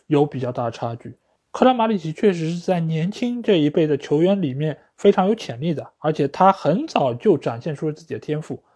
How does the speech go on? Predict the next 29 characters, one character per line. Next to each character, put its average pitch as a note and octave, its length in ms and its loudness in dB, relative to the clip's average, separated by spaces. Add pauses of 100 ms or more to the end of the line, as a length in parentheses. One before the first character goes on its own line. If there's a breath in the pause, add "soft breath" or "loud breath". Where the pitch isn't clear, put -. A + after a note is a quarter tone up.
(460)
但 G#3+ 120 6
是 F#3 160 -2
啊， D3 260 2
人 D#3 280 2
就 G3+ 180 4
怕 D#3+ 300 2
比 B2 260 -12
嘛， C3 220 -10 (440)
尤 F#3 220 6
其 A3 140 -6
你 G3 140 -2
的 D#3+ 120 0
队 G3 300 4
内 F3 220 -4
又 G3 120 2
有 E3 220 2
像 E3 180 -2
莫 F3+ 140 -2
德 G3 80 -2
里 D#3 120 -2
奇 D#3+ 200 0
这 G3+ 140 6
样 F3+ 200 2
的 E3 120 2
金 B3 300 -4
球 E3 200 0
获 E3+ 220 4
得 C#3 160 2
者 - 220 -8